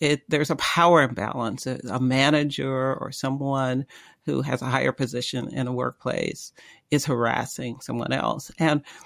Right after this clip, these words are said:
uh, y-, y-, we, uh, we tend as a society to take the word of the male who is more powerful.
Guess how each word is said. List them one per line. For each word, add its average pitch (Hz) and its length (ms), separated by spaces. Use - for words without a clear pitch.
uh, - 320
y-, - 560
y-, 170 160
we, 185 800
uh, 135 440
we 160 280
tend 160 720
as 127 180
a 131 80
society 135 800
to 151 180
take - 340
the 123 100
word 127 560
of 127 460
the 127 100
male 120 580
who 117 140
is 120 200
more 117 260
powerful. 139 720